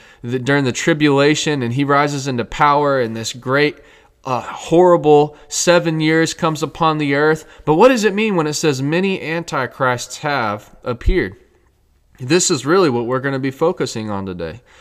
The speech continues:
In First John four, uh, verses four, it, three through four, it actually interprets what that means. So let's look at verse three of First John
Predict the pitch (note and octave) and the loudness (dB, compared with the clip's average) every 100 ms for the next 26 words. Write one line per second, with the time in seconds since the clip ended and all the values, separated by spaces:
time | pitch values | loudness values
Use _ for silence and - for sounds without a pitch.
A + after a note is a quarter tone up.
0 | - - A2+ A#2 D#3+ F3+ - E3+ D#3 C#3 | -20 -8 -4 0 4 4 2 0 0 -2
1 | - E3 D#3+ B2 C3 - - _ A2 A2+ | -2 0 2 2 0 -14 -20 _ -4 -2
2 | A#2 C3 B2+ D3 - A#2 - - D#3+ D3 | -2 -2 2 2 2 -4 -6 -2 0 2
3 | A2+ B2+ - B2+ C3 - - - D3+ F3 | 2 -2 -4 -2 -2 -8 -20 -4 4 4
4 | E3+ B2+ - B2+ C3+ C#3 D3+ - C3 A2 | 2 -4 2 2 4 2 -2 -4 -6 -6
5 | - E3+ - A#2 - G#2+ A2 G2 G2+ G2 | -6 -6 -4 -8 -6 -6 -6 -6 -8 -10
6 | - C3+ E3 F3+ E3+ C3 B2 C#3+ - C3+ | -4 -2 -2 -2 -4 -4 -2 -2 -4 -8
7 | C3+ A#2 G#2 - B2+ A#2+ B2 G#2+ | -4 -4 -4 -4 -6 -4 -4 -4